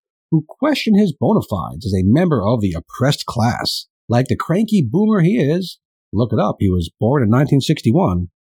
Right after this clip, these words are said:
he quickly gets tired of taking crap from these Gen Z whippersnappers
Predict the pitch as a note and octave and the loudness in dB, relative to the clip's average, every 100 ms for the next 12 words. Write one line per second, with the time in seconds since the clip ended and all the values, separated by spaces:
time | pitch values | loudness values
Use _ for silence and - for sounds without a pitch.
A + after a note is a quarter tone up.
0 | _ D#3+ C#3 - C#4+ G3+ D#3+ G#3 G3+ - | _ 0 0 -2 0 0 0 -2 -4 -8
1 | - A3+ D#3+ G2+ E2+ - G#3+ G#2+ G#2+ - | -4 0 2 0 -2 -2 0 2 0 0
2 | G#3 F#3+ - A#2 G#2+ F#2+ G#2 E3 F#3+ D#3 | -2 -2 -2 0 2 0 0 2 2 2
3 | E3+ C3 A3 A2 - F#2+ F2+ F2+ F#2 | 2 2 0 -2 -2 -4 -4 -6 -6